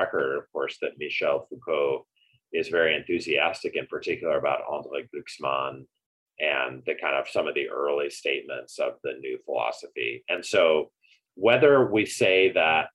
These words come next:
as a general matter, human rights are about, are, are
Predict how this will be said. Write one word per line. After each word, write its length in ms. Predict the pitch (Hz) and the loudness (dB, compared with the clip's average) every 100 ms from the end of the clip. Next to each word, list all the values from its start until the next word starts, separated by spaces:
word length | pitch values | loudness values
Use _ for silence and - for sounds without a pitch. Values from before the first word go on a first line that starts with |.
| _ - | _ -2
as 160 | 95 - | 0 -2
a 120 | 87 - 95 | -6 0 2
general 400 | 101 107 104 92 87 | 4 4 2 2 2
matter, 460 | 82 92 95 98 95 101 | 2 4 4 4 2 -2
human 280 | 95 90 82 78 | 0 0 0 2
rights 260 | 82 95 - | 2 0 0
are 240 | 85 76 | 4 4
about, 380 | 78 76 73 71 - _ _ _ _ _ _ | 4 2 2 0 -2 _ _ _ _ _ _
are, 220 | 80 82 - 73 | 0 0 0 0
are 240 | 78 | 2